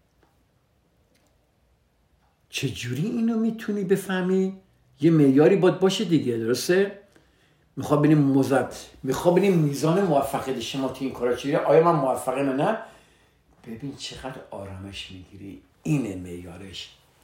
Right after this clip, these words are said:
آرامشی است که در درون خودتون احساس می‌کنی. این کلیده. ما می‌خوایم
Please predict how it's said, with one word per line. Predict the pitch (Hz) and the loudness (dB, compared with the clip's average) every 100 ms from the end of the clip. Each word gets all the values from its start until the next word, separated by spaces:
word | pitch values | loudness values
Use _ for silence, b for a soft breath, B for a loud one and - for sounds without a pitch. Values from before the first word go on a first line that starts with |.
| b b b b b b b b _ _ _ _ _ _ - | b b b b b b b b _ _ _ _ _ _ -4
آرامشی | 113 107 101 107 131 - 190 | -2 0 -2 -4 -4 -2 -4
است | - | -4
که | 123 | -6
در | 101 107 | -6 -8
درون | 98 107 104 98 | -8 -8 -8 -10
خودتون | 98 - 123 123 156 156 - _ | -10 -6 -4 -2 -4 -4 -12 _
احساس | 98 95 110 95 - | -10 -8 -8 -10 -12
می‌کنی. | 101 - 101 101 - _ | -14 -14 -12 -12 -14 _
این | - 165 135 - - - | 0 0 0 -6 -20 -14
کلیده. | - 104 95 92 95 95 _ _ _ _ _ | -6 -4 -4 -10 -18 -20 _ _ _ _ _
ما | 104 107 | -10 -10
می‌خوایم | 101 - 104 131 151 | -10 -12 -10 -8 -10